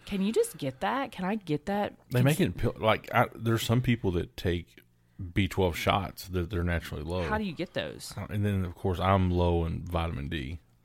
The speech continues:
Speaker 2: Go
Speaker 1: Have
Speaker 2: figure.
Speaker 1: you been taking vitamin D
Speaker 2: Been
Speaker 1: stuff?
Speaker 2: taking all of it.
Speaker 1: 'Cause that's how you get covid.
Speaker 2: Yeah.
Speaker 1: Vitamin D. If you
Speaker 2: Mm-hmm.
Speaker 1: don't have enough. So get your sunshine in. It's 'cause you don't get any sunshine.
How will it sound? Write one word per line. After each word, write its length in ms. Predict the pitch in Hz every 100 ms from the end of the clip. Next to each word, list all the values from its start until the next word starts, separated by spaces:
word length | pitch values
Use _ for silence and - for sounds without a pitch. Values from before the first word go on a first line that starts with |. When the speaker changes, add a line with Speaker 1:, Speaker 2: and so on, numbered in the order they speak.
| _ -
Speaker 2:
Go 120 | 80
Speaker 1:
Have 100 | -
Speaker 2:
figure. 160 | - 175
Speaker 1:
you 60 |
been 120 | 165 160
taking 320 | 165 160 151
vitamin 280 | 151 147 147
D 80 | 147
Speaker 2:
Been 100 | 107
Speaker 1:
stuff? 200 | 90 82
Speaker 2:
taking 300 | - 87 87
all 180 | 87 78
of 100 | 80
it. 140 | - -
Speaker 1:
'Cause 140 | 165
that's 240 | 147 139 -
how 80 | 123
you 100 | 117
get 140 | -
covid. 1080 | 127 110 - - - - _ _ _ - - -
Speaker 2:
Yeah. 260 | - 69 90 - _ _ _ _ -
Speaker 1:
Vitamin 400 | 135 113 98 -
D. 280 | 82 - - - _ -
If 40 | 127
you 40 |
Speaker 2:
Mm-hmm. 140 | 87 90
Speaker 1:
don't 80 |
have 100 | 85
enough. 160 | 85 -
So 260 | - 92 - - _ -
get 220 | 135 120
your 60 |
sunshine 500 | 120 85 120 - 50 -
in. 60 | -
It's 140 | -
'cause 200 | - 233
you 80 | 220
don't 80 | 202
get 60 | 170
any 100 | 127
sunshine. 600 | - 104 110 50 50